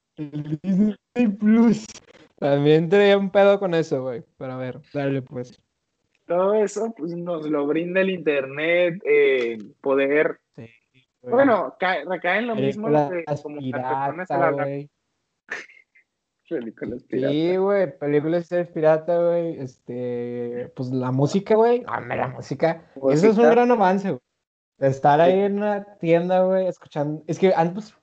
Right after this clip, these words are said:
Speaker 1: la gente que no sabe, ¿no? No sabía. O sea, antes, pues, estaban los discos, y entonces tú tienes que ir a la tienda y tú tienes que escuchar todo el disco, güey. O a veces ni siquiera lo escuchabas todo, güey. No te daban chance, güey, porque había un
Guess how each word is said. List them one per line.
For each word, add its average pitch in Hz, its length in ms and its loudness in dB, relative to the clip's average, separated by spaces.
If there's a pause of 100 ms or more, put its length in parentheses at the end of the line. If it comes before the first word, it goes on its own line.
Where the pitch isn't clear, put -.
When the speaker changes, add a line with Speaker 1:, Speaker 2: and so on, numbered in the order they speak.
Speaker 1:
la 151 160 4
gente 170 800 0
que 135 80 -8
no 151 100 -4
sabe, 165 280 -2 (460)
¿no? 123 340 -16
No 123 160 -16
sabía. 131 320 -10 (480)
O - 40 -20
sea, 139 100 0
antes, 151 200 0
pues, 170 140 -2
estaban 165 340 0
los 175 160 2
discos, 160 580 -2 (140)
y - 60 -12
entonces 139 160 -4
tú 147 80 -4
tienes 156 180 -2
que 170 60 0
ir 165 60 4
a 165 40 8
la 165 80 4
tienda 160 360 -2 (180)
y 139 80 -14
tú 131 100 -8
tienes 147 240 -2
que - 80 -8
escuchar 139 460 -2
todo 151 120 0
el 139 120 -2
disco, 143 260 -4
güey. 107 160 -10 (260)
O 160 80 4
a 170 40 8
veces 190 180 4
ni 233 120 2
siquiera 180 340 2
lo 214 60 2
escuchabas 180 420 -4
todo, 180 280 4
güey. 120 220 -12 (380)
No 139 160 -4
te 180 80 2
daban 180 220 4
chance, 175 300 -6
güey, 135 160 -4
porque 117 200 -14
había 123 140 -6
un 135 140 -8